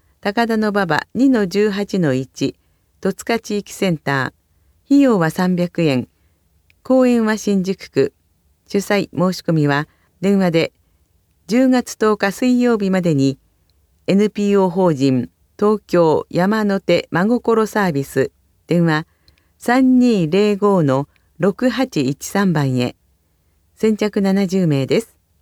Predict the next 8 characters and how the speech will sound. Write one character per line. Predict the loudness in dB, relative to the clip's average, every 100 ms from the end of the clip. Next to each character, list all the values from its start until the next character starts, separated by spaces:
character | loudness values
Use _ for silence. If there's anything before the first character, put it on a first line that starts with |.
| _ _ _ _ _ _ _ _ _ _ _ _ _ _ _ _ _ _ _ _
新 | -4 0 2
宿 | 2 0
情 | 0 0
報 | 2 0
局 | 0 -4 -2
で | -4
し | -4
た。 | -6 -6